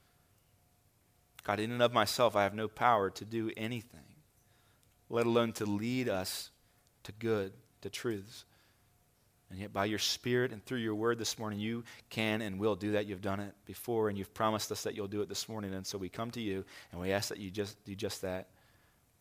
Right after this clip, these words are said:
We pray that marriages would be strengthened this morning as a result of this. God, we, Father, Father, we pray that, that, that individuals in their faith, God, that they would be encouraged.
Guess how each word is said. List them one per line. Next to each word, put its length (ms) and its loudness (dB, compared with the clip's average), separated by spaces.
We 60 -6
pray 160 2
that 180 6
marriages 600 0
would 160 -6
be 80 -12
strengthened 580 -4
this 180 -4
morning 240 -6
as 120 -4
a 40 -8
result 460 -2
of 120 -4
this. 360 -4
God, 80 -12
we, 60 -10
Father, 320 2
Father, 120 -4
we 60 0
pray 180 0
that, 200 0
that, 160 -2
that 240 0
individuals 1120 0
in 80 -4
their 80 2
faith, 720 4
God, 120 -6
that 100 -16
they 60 -6
would 120 -8
be 80 0
encouraged. 800 -2